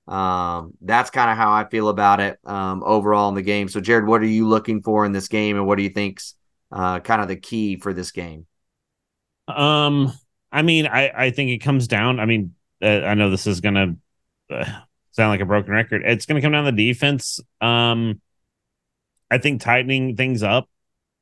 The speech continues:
Speaker 2: The good news is you, the good news is, like, coming off U C F, you should have a little bit more. One, now B V should be able to have the motivation to go to these guys and look like, "You were playing elite. You just gave up some big plays.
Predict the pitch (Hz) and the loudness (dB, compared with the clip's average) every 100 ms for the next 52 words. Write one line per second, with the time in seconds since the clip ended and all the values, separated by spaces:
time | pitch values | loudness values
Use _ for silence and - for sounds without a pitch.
0 | _ _ - 123 151 156 135 156 131 139 | _ _ -4 0 2 2 2 0 0 -2
1 | 143 123 131 123 156 151 135 131 135 107 | -2 -2 -2 0 2 2 2 0 0 0
2 | 139 131 151 - 127 - 113 120 120 117 | -2 2 0 2 -2 0 2 2 0 -4
3 | 120 139 123 123 123 120 123 123 113 117 | -2 -2 0 0 2 2 2 0 0 0
4 | 117 117 110 - _ _ - 175 196 151 | 2 0 -2 -6 _ _ 0 4 4 2
5 | 147 139 123 127 113 117 - 127 113 107 | 0 0 0 0 0 -2 0 -2 -2 -2
6 | 117 117 113 104 113 101 107 104 101 101 | 2 2 2 0 0 0 0 0 0 -2
7 | 104 95 98 95 90 95 92 98 87 95 | -4 -2 -2 0 0 -2 -2 -4 -2 -4
8 | 87 107 110 117 107 98 92 95 90 - | -2 0 0 0 0 0 0 0 -2 -6
9 | _ _ _ _ _ 113 110 110 113 101 | _ _ _ _ _ 0 0 0 0 0
10 | 87 104 92 90 - 90 82 78 - - | 0 -4 -4 -4 -2 -2 -2 -6 -12 -16